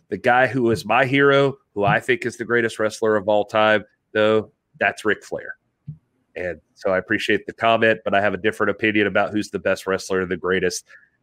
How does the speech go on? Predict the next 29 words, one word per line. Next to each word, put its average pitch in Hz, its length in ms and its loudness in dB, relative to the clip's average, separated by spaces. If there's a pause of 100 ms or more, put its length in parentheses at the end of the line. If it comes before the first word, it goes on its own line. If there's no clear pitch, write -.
(100)
It's - 120 -14
always 110 280 4
Flair. 85 420 -2 (720)
It's - 200 -10
in 113 120 4
his 113 200 0
blood. 98 340 2
He 110 140 -2
laid 113 220 2
the 95 60 -8
groundwork. 92 520 0
He 113 100 -4
raised 117 300 2
the 107 80 -6
bar 98 300 2
that 82 140 -10
no 95 120 0
one 98 160 2
has 92 120 -4
ever 95 200 -2
been 90 180 -4
able 90 200 -4
to 85 80 -6
follow 80 380 -2
as 85 100 -12
far 80 260 -2
as 80 120 -8
work - 240 -8
ethic. - 380 -14